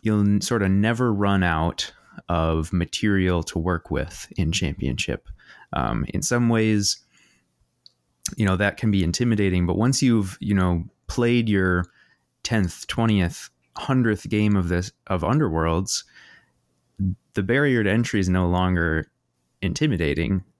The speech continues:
You, you understand the full mechanics, and you probably are, if you've gotten to that point, you probably want to be able to delve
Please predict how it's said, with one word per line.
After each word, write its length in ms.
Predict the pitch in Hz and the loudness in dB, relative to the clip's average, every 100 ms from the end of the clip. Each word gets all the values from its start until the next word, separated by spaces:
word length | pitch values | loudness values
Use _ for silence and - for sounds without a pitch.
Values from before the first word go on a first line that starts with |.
| - | -8
You, 200 | 101 101 - | -2 -2 0
you 180 | 101 101 | -2 0
understand 560 | 123 107 - 110 104 | 0 0 -2 0 0
the 60 | 85 | 0
full 180 | - 90 | -2 -2
mechanics, 600 | 82 - 95 90 85 - | -2 0 0 0 0 0
and 100 | 95 | 0
you 80 | 95 | 0
probably 580 | 127 160 123 90 90 90 | 0 0 0 0 0 0
are, 360 | 87 90 87 | 0 0 -2
if 180 | - - | -4 -6
you've 120 | 85 | -4
gotten 280 | 98 98 87 | -2 -2 -2
to 80 | 85 | -2
that 240 | 82 - | -2 -4
point, 440 | - 123 73 71 - - - - - | -4 -2 -2 -2 -6 -12 -20 -20 -8
you 120 | 98 | -4
probably 360 | 92 123 110 101 | -2 -2 0 0
want 420 | 80 87 104 107 - | 0 0 0 -2 -6
to 80 | 101 | -4
be 180 | 87 85 | 0 0
able 280 | 90 85 85 | 0 -2 -4
to 260 | - 87 | -4 -4
delve 600 | 80 90 90 87 85 - | 0 0 2 0 -2 -6